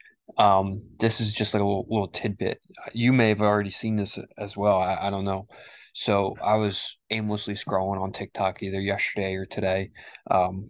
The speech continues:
you know, wasting time as I shouldn't be, but I, I do. Um, <clears throat> this, this video pops up with Shia LaBeouf. And I don't know if you know a lot of Shia LaBeouf's history, but,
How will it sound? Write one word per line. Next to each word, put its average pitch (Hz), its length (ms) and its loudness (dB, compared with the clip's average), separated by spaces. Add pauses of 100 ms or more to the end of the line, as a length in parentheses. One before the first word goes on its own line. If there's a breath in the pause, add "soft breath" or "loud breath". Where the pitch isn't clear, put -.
(120)
you - 80 -2
know, 92 200 -2
wasting 101 340 2
time 98 360 4 (100)
as 98 220 6
I 98 80 4
shouldn't 107 480 2
be, 101 400 2
but 98 100 4
I, 95 260 4
I 101 120 0
do. 98 380 -4 (420)
Um, 95 560 4 (480)
<clears throat> - 600 0
this, 120 400 0
this 107 220 -2
video 113 300 2
pops 101 360 0
up 95 180 -2 (100)
with 95 280 -4 (220)
Shia 98 420 4
LaBeouf. 92 400 -10 (640 loud breath)
And 95 480 2 (280)
I 110 120 6
don't 107 140 4
know 107 140 6
if - 220 -6 (300)
you 110 240 2
know 104 280 4
a 98 80 0
lot 98 220 6
of 90 60 -2
Shia 98 360 2
LaBeouf's 98 480 -2
history, 110 380 -4
but, 95 280 -4